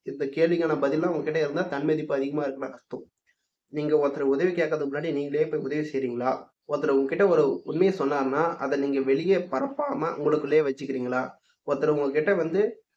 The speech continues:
அவங்களோட ஃபீலிங்ஸ் ஷேர் பண்றாங்கன்னா, உங்ககிட்ட கம்ஃபர்டபுளா இருக்குன்னு ஃபீல் பண்றாங்கன்னா, ஒரு தோள் கொடுக்கும் தோழர் மாதிரி இருந்தீங்கன்னா, உங்ககிட்ட தன்மதிப்பு அதிகமா இருக்குன்னு அப்படின்னு சொல்றாரு. தோண்டு போடாம மீண்டும் மீண்டும் முயற்சி செய்யணும். ஒரு விஷயத்துல தோல்வி அடைஞ்சிட்டா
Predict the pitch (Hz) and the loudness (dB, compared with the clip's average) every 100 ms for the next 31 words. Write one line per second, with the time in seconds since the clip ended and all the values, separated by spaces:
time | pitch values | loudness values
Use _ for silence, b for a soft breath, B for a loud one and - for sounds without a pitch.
0 | - 147 143 143 - - _ - 202 202 | -4 0 2 2 0 -6 _ -2 0 2
1 | 190 175 - 175 185 143 139 131 127 131 | 0 -2 2 2 4 2 2 2 2 2
2 | 127 139 - 175 175 143 151 151 151 151 | 0 0 0 0 2 0 2 2 4 2
3 | 135 147 147 147 143 127 123 120 135 156 | 2 -4 -6 -4 -4 -4 -4 -2 -4 -4
4 | - 143 143 135 175 180 196 185 175 170 | -6 -2 -2 -2 2 4 2 2 0 0
5 | 180 175 143 151 151 143 147 143 139 135 | 0 2 4 4 4 2 0 0 0 2
6 | 135 190 - 151 143 143 151 151 143 143 | 4 2 -2 -4 -2 -2 -2 -2 -2 0
7 | 151 139 135 135 139 139 135 - 143 135 | 0 0 -2 0 0 0 -2 -4 -4 -4
8 | 135 139 135 131 127 123 123 - _ _ | -4 -6 -6 -4 -4 -2 -4 -8 _ _
9 | _ - 170 190 180 165 151 151 180 156 | _ 2 4 4 4 4 6 4 4 2
10 | 160 156 151 170 147 151 151 139 131 131 | 2 2 2 2 2 2 0 -4 -2 0
11 | 135 135 135 139 135 - - 156 151 156 | 0 0 -2 0 0 0 -2 -4 2 2
12 | 165 151 131 - 170 247 | 2 -2 -4 -2 0 0